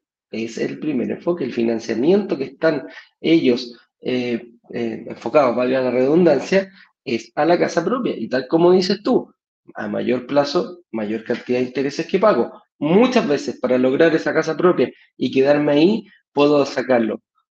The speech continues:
A-, en Chile se da incluso, hay créditos al cien por ciento, ni siquiera poniendo pie, eh, a treinta años, lo cual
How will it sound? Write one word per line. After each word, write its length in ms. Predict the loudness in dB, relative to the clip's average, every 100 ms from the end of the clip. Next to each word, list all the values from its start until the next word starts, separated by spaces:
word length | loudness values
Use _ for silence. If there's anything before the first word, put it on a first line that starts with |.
| _
A-, 140 | 0 2
en 180 | 2
Chile 220 | 4 4 4
se 100 | 2
da 80 |
incluso, 600 | 2 4 2 4 2 2 2
hay 300 | 2 2 2
créditos 340 | 2 2 0 -6
al 160 | -10
cien 260 | -6 -4 -2
por 120 | -4
ciento, 440 | -2 -4 -4 -8 _ _ _ _ -4
ni 140 | -2
siquiera 260 | 0 2 4
poniendo 340 | 4 4 4
pie, 440 | 4 2 2 -4 -18 _ _
eh, 560 | -2 2 2 2 -2 -6
a 180 | -6 -4
treinta 420 | 0 0 2 2
años, 300 | 4 2 -2 -6
lo 180 | -6 0
cual 420 | 0 2 -2